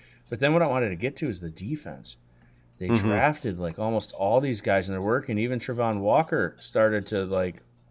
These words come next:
Speaker 1: you know, blossom, if you will. So I, I don't know. I, I like, <coughs> like what the Jag-, I like how they're assembling this team. They drafted
Speaker 2: Sure.
Speaker 1: their most important players on offense, focused on defense, and went to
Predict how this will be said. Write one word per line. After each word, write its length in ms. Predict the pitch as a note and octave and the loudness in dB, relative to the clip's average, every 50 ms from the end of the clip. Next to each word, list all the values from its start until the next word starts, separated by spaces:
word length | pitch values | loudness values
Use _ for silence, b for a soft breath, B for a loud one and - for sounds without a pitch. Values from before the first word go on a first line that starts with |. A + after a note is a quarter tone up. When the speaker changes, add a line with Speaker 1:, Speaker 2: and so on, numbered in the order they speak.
| _ _ _ - | _ _ _ -8
Speaker 1:
you 100 | A2 G2 | -6 -4
know, 260 | F#2 F2+ E2+ E2 D#2+ - - - | -2 -2 -2 -2 -4 -8 -14 -12
blossom, 680 | A2+ G#2+ G2+ F#2+ F#2+ F#2+ F#2+ - G#2+ G2 F2+ E2 E2 - - | -6 -2 0 0 0 0 -2 -4 -4 -4 -4 -4 -6 -8 -6
if 220 | G#2 G#2 G2 - - | -6 -6 -6 -4 -6
you 100 | G2+ F#2+ | -6 -4
will. 320 | F#2+ G2 F#2+ F2 E2+ E2+ B B B B B B B B B _ _ _ | 0 2 4 4 2 2 B B B B B B B B B _ _ _
So 480 | - - A2+ G#2+ G2 F#2 F2+ F2 - - - - | -12 -2 0 2 2 4 2 2 0 -2 -4 -4
I, 220 | F#2+ E2 G2 A2+ | -2 2 4 4
I 20 | |
don't 160 | C3+ D#3+ D#3+ C3+ | 4 4 4 6
know. 280 | C3+ E3 E3 A2 E2 D#2 | 6 6 4 4 2 0
I, 120 | E2 G2 G#2+ | 2 4 4
I 240 | A2 - G#2 A2+ A2+ | 4 4 2 2 0
like, 360 | G#2+ G#2+ A2 A2+ B2 C#3+ - | 0 2 4 4 6 8 10
<coughs> 680 | - - - - - - - - A3 - - - - - - | 10 10 10 8 8 10 12 12 12 12 12 12 10 8 6
like 200 | F#2+ G2 - - | 2 -2 -4 -8
what 100 | A#2 - | -8 -8
the 60 | C3 B2 | -8 -4
Jag-, 360 | - C3 C3 C3+ C3+ C3+ - - - | 2 4 6 6 4 4 -2 -4 -4
I 60 | A#2 | -2
like 200 | A2 A2 A#2 - | 0 0 0 2
how 100 | - C3+ C3+ | 2 2 2
they're 120 | C#3 C#3 | 2 0
assembling 440 | C#3 C3+ - D3+ D3 D3 D3+ D3+ D3+ | -2 -2 -2 -2 0 0 0 0 0
this 140 | D#3 D#3 - | -2 -4 -2
team. 320 | - D#3+ F#3+ A3+ E3+ E3 b b b b b b b _ | -2 -2 -2 -2 -4 -8 b b b b b b b _
They 200 | - A2 G#2+ G#2+ | -2 0 0 0
drafted 440 | G2 G2 - G#2+ G#2 A2+ B2+ C3 - | -2 -2 0 6 8 8 8 8 6
Speaker 2:
Sure. 160 | - A2+ B2 | 4 4 4
Speaker 1:
their 340 | C3 C#3 C#3 C#3 C3+ C3+ C3 | 4 2 0 0 0 0 2
most 240 | C3 C3 C3 - - | 4 4 4 4 2
important 320 | B2+ - C#3+ C#3 C#3+ C3 | -2 0 2 2 2 2
players 240 | - C#3 C#3 C3+ B2 | 0 0 0 2 0
on 100 | C3+ B2+ B2 | 0 2 4
offense, 360 | B2+ C#3 C3+ - D3+ D3 D3 | 4 4 4 2 0 -2 0
focused 360 | - C#3+ C3 C3 B2+ - - | 4 4 4 4 4 2 0
on 160 | C#3 B2+ B2+ | 0 0 0
defense, 540 | A#2+ C3+ C3+ C3+ - D3+ D3 C#3+ C#3 - - | 0 -2 -4 -4 -2 0 0 0 -2 -2 -2
and 280 | A#2+ A2 A2 G#2+ A2 A2 | -2 0 0 0 0 0
went 240 | A#2+ A#2+ B2+ B2 - | 0 0 0 -2 -4
to 400 | - C3+ B2+ A#2+ A#2 A#2 A2+ A2+ | -2 0 2 4 4 2 2 0